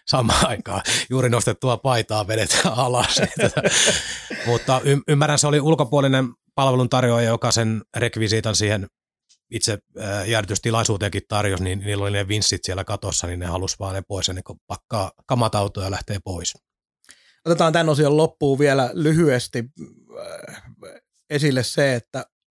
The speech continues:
Speaker 2: mitäs numeroita meillä olisi vielä mahdollista jäädyttää. Mä tiedän, me ollaan juteltu tästä aiemmin jo kahdestaan, niin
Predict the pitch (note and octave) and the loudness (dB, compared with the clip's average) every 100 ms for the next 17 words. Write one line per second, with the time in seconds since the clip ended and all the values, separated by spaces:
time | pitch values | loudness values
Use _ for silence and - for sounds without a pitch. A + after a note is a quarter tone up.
0 | _ - D#3+ F#3 F3+ C#3+ D#3 D#3 C3+ A#2 | _ -4 -2 0 -2 0 0 2 0 -2
1 | B2 B2 B2 B2 D#3+ D3+ A#2+ A#2+ A#2 B2 | -2 -2 -2 -4 -2 0 0 0 0 0
2 | B2+ B2+ A#2 G#2+ C3 D3+ D3 B2+ - B2 | 0 0 -2 -4 0 2 2 0 -6 -6
3 | B2 B2 C#3+ C3+ C3+ C#3 C3+ C#3 C3 B2+ | -6 -2 0 0 0 0 0 0 -2 -4
4 | - - - - - - - D#3 - C#3+ | -10 -20 -20 -20 -20 -12 -2 0 0 0
5 | E3 D#3+ D#3 C#3 C3+ C3+ C#3 B2+ - B2+ | 2 4 4 4 4 2 -2 -8 -6 -2
6 | C#3 C#3+ - _ D#3+ D3+ C#3 - C3+ B2+ | 0 0 -2 _ 2 4 2 0 -2 0
7 | B2+ B2+ B2+ C3 - | 2 2 2 0 -4